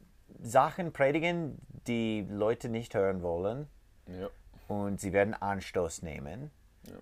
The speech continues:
Speaker 1: Und es wäre viel leichter, äh, diese Schmeichelworten zu benutzen, aber es,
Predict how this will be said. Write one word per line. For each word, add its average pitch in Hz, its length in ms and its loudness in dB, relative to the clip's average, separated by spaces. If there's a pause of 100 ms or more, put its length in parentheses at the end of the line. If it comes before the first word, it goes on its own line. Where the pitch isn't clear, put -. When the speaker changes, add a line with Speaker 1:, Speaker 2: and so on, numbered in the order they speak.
Speaker 1:
Und 98 180 -2
es 101 240 0
wäre 107 320 6
viel 110 280 0
leichter, 120 840 6
äh, 92 220 -6
diese 92 480 0
Schmeichelworten 85 1160 -2
zu - 160 -14
benutzen, 69 500 -8
aber 90 380 2
es, - 380 -6